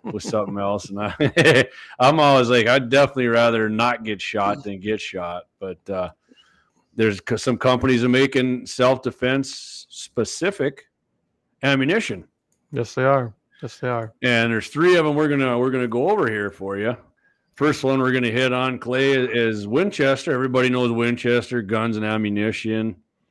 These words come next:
Speaker 1: And th-, they got one called the Silvertip Rimfire.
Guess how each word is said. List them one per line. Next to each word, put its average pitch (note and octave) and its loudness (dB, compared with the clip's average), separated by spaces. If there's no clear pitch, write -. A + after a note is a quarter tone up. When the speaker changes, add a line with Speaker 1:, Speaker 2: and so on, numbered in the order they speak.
Speaker 1:
And G2+ 0
th-, G#2 -4
they A2 0
got B2+ 2
one B2+ 0
called A#2 0
the G#2 -4
Silvertip E3+ -2
Rimfire. A2+ -4